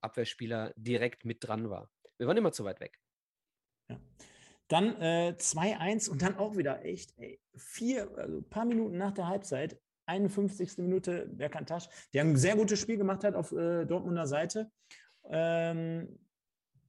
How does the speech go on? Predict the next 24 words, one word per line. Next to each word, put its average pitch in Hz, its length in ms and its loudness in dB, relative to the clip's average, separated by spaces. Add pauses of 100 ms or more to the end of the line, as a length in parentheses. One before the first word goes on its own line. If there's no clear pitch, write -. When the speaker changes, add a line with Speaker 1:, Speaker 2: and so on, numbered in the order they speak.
Speaker 2:
da 147 120 0
auch 185 120 0
die 202 120 2
Frage, 123 380 -2
ne? 160 320 -6 (120)
Äh, 127 380 -2 (3000)
da 101 160 -8
wird 139 160 -2
der 170 60 2
Ball 120 260 2 (360)
festgemacht 196 600 -2
von 135 280 -8
Tigges, 196 440 -6 (640)
da 107 120 -2
wird 190 120 4
er - 60 4
durchgesteckt 135 680 0
zwischen 135 380 -6
zwei 123 200 -6
Mann 139 200 -2
und 135 260 0
dann, 285 220 2 (640)
ganz 151 180 0
ehrlich, 113 300 0